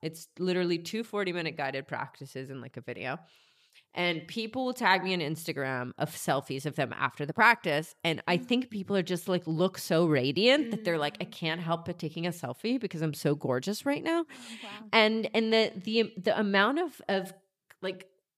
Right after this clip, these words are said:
Speaker 1: psychic clutter that lifts after you have one of those big cathartic, like, yummy, juicy, rageful, whatever sobs, it's just like you come to life.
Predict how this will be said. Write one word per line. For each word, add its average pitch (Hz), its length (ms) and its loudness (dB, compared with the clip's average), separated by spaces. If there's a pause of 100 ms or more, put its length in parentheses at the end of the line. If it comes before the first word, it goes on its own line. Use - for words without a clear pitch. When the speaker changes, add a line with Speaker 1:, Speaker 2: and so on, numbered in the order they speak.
(160)
Speaker 1:
psychic - 520 -8
clutter 175 460 0
that - 220 -6
lifts 143 720 -8
after 160 320 2
you 180 80 -4
have 156 380 -2
one 175 120 -6
of 170 100 -6
those 156 180 -4 (120)
big 160 320 -2
cathartic, 156 840 -6
like, 151 240 -6
yummy, 147 540 -6
juicy, 147 600 -6
rageful, 147 1160 -4
whatever 147 380 -4
sobs, 156 840 -2 (540)
it's 240 200 -6
just 285 220 -8
like 294 300 -6
you 196 420 -6
come 254 280 -14
to 240 120 -12
life. 160 460 -8